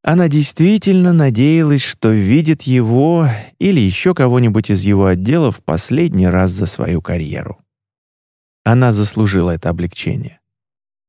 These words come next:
Она выглянула в окно и посмотрела вверх на тёмное небо. Мигающие огни на самолёте исчезли за облаками. Тут она вспомнила.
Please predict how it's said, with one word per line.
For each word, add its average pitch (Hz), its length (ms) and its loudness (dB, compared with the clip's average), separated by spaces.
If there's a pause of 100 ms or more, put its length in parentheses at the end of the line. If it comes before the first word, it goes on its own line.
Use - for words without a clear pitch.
Она 175 220 0
выглянула 127 500 2
в 104 80 2
окно 180 400 0
и 123 100 0
посмотрела 131 800 0
вверх 117 640 0
на 92 200 0
тёмное 110 460 0
небо. 92 460 -2 (800)
Мигающие 143 640 2
огни 127 240 2
на 120 120 4
самолёте 123 720 0
исчезли 104 560 -2
за 104 220 0
облаками. 87 760 -4 (680)
Тут - 280 -2 (100)
она 131 280 0
вспомнила. 90 800 -2